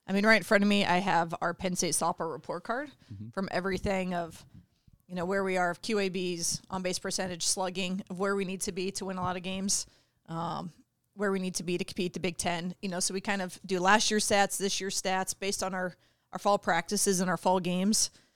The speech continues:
Speaker 1: Um, and then we kind of map out what we think we need to do statistically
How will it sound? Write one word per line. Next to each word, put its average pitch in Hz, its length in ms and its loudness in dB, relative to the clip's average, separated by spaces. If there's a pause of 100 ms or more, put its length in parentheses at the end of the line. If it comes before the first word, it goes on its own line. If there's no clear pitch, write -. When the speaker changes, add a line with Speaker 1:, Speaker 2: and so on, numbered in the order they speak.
(300)
Speaker 1:
Um, 170 460 -4
and 175 80 -2
then 185 60 0
we 180 120 0
kind 190 200 -2
of 170 140 -4
map 180 320 0
out 165 360 4
what 185 160 -2
we 190 80 -2
think 185 300 -6
we 190 80 -2
need 175 180 -4
to 180 100 -4
do 175 200 -2
statistically 185 1040 0